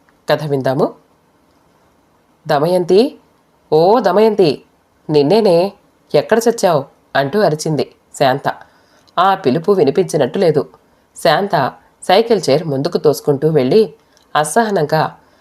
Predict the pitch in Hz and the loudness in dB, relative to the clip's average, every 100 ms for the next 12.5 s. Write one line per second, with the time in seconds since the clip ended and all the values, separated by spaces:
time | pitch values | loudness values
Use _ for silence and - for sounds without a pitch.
0 | _ - 151 185 233 185 147 185 165 151 | _ -2 0 2 2 2 2 2 0 0
1 | 156 185 190 165 151 131 117 - _ _ | 0 -2 0 -4 -4 -4 -6 -10 _ _
2 | _ _ 180 208 226 147 143 202 170 135 | _ _ 0 2 2 2 0 0 0 0
3 | 202 160 143 131 131 127 - _ _ _ | -2 -2 -4 -2 -2 -4 -6 _ _ _
4 | _ 156 147 190 180 147 160 170 135 - | _ -2 -2 0 -4 -2 -2 -2 -2 0
5 | 170 151 208 202 165 156 - 139 139 - | 0 0 -2 -2 -2 -4 -4 -6 -6 -8
6 | _ _ _ _ _ - 208 247 190 135 | _ _ _ _ _ -2 2 2 2 0
7 | 185 185 156 123 131 - 135 139 180 165 | 0 0 0 -2 -4 -2 -2 0 -2 0
8 | 165 - 147 135 196 147 139 131 - _ | -2 0 -4 -4 0 0 0 -6 -8 _
9 | _ _ _ _ 160 170 214 151 - _ | _ _ _ _ 0 2 2 0 -8 _
10 | _ 156 151 180 156 135 127 - _ _ | _ 0 0 2 0 0 -4 -6 _ _
11 | _ _ 160 156 226 254 240 240 151 151 | _ _ 0 2 2 2 0 2 2 2
12 | 180 180 156 131 196 | 2 2 2 2 0